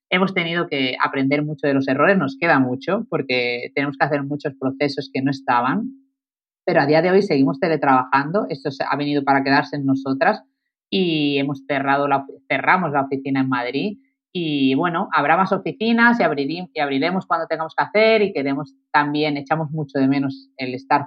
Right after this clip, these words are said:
juntos, eso te lo digo también. Yo creo que ahora estamos en un momento en el que est-, estamos viendo los efectos ne-, eh, psicológicos también de, del teletrabajo y de la fatiga pandémica, ¿sabes? Porque al final, claro, el teletrabajo, pues, ¿qué ha pasado?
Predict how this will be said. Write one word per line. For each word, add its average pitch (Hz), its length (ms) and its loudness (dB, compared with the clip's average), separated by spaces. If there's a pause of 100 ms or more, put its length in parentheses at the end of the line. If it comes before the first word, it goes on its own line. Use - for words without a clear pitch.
juntos, 139 640 -2
eso - 200 -12
te 135 100 -2
lo 131 100 2
digo 139 200 4
también. 131 300 0
Yo 143 100 -2
creo 143 180 -2
que 143 60 4
ahora 160 280 4
estamos 170 320 0
en 208 80 4
un 214 60 2
momento 196 420 0 (520)
en 175 120 0
el 156 140 0
que 143 360 2
est-, - 260 -8
estamos 165 420 0
viendo 185 300 2
los 196 120 -2
efectos 202 580 -2
ne-, 160 280 -4
eh, 135 280 0
psicológicos 143 580 -2
también 165 360 0
de, 131 640 -2 (160)
del 139 200 -2
teletrabajo 135 680 2
y 190 60 2
de 170 60 0
la 151 120 -2
fatiga 147 380 0
pandémica, 135 640 -2
¿sabes? 170 340 0
Porque - 160 -14
al 135 100 -2
final, 143 260 -2
claro, 156 240 2
el 135 120 -4
teletrabajo, 139 840 0 (260)
pues, 135 160 -8
¿qué 151 80 0
ha 156 60 0
pasado? 127 460 -2